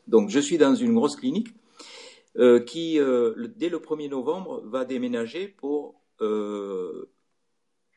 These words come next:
prendre ses, euh, fonctions dans une, un gros établissement énorme,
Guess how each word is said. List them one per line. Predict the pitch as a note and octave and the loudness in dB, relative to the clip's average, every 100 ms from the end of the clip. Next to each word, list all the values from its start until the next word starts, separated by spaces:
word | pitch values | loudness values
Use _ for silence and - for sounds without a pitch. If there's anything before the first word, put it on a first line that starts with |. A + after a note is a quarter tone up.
| _ _ _ _ _ _ _ _ _ _ - | _ _ _ _ _ _ _ _ _ _ -12
prendre | - D#3 C3 A#2 | -4 -2 0 -4
ses, | - A2+ G#2+ | -2 -2 -2
euh, | G2 F2+ F2 | 0 -2 -2
fonctions | - A2+ - F3+ | -4 -4 -2 -4
dans | F#3 B2+ A#2 | -2 -2 -4
une, | A2 A2 G#2 - | -4 -6 -6 -6
un | A2+ | -2
gros | G#2+ D3 G3+ | -2 2 2
établissement | E3+ D3+ B2 A#2+ A2 G#2+ A2+ A#2 | 2 0 -2 -2 -8 -8 -10 -10
énorme, | C#3+ C#3+ G#2+ - | -6 -4 -4 -6